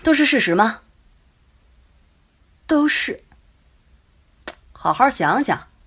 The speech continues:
还有什么要补充的？”“嗯，没有了。”“确实吗？”“确实。要是我隐瞒了什么，您可以。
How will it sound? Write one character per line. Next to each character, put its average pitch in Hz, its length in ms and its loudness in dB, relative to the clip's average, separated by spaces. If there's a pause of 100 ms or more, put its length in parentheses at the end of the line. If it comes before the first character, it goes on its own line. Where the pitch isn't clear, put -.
(280)
还 262 200 6
有 247 100 2
什 202 120 -4
么 214 80 -2
要 220 100 6
补 165 140 -8
充 220 200 -2
的 - 180 -2 (2250)
？”“嗯， 254 120 -12 (360)
没 262 220 2
有 247 220 -2
了。 214 280 -8 (1500)
”“确 226 240 2
实 185 180 0
吗 262 280 2 (1600)
？”“确 - 340 -2
实。 214 300 -4 (920)
要 262 340 0
是 262 300 -4
我 254 220 2
隐 247 200 -4
瞒 185 260 -2
了 269 100 -2
什 226 180 -2
么， 220 260 -2 (400)
您 277 260 2
可 277 240 2
以。 247 400 -4